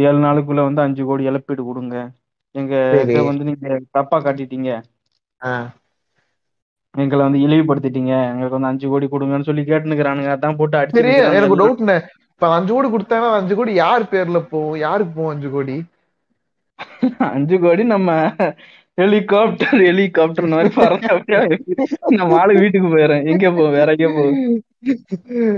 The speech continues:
Speaker 2: இவங்க எல்லாம் சரியான தற்குறியா இருக்காங்க. என்ன, எதுக்கு இவ்வளவு கூவி அவனை சம்பாரிச்சு கொடுக்குறானுங்க அவனுங்க?
Speaker 1: டேய், இப்போ,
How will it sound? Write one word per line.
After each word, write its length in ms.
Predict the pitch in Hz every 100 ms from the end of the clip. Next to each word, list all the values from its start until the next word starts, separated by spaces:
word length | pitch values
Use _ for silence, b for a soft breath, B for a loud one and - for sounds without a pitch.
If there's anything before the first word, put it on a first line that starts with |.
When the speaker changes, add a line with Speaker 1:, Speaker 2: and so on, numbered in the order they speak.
| 202 -
Speaker 2:
இவங்க 360 | 151 170 170 165
எல்லாம் 220 | 226 233
சரியான 400 | _ 156 170 247 -
தற்குறியா 480 | 214 202 302 311 254
இருக்காங்க. 260 | 190 170
என்ன, 480 | 151 139 127 135 151
எதுக்கு 320 | 165 202 370 269
இவ்வளவு 260 | 208 220
கூவி 160 | 254 240
அவனை 180 | 220 202
சம்பாரிச்சு 380 | 185 214 208
கொடுக்குறானுங்க 440 | 151 131 120 110 110
அவனுங்க? 300 | 110 104 120 180 175 107 101 _ _ _ _ _ _ _
Speaker 1:
டேய், 300 | 139 180 214 175
இப்போ, 280 | 156 165